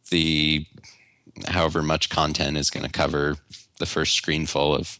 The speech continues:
or first scroll full of content, which, you know, varies across devices, but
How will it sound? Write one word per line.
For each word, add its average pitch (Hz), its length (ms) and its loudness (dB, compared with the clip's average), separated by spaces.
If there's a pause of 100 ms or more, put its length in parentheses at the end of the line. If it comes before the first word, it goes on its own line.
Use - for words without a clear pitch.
or - 120 -10
first - 300 -2
scroll - 320 -2
full 78 300 2
of - 220 -2 (180)
content, 73 560 -2
which, - 320 -2
you 180 80 2
know, 82 140 4
varies 73 340 2
across 73 300 0
devices, 78 580 -2
but - 240 -6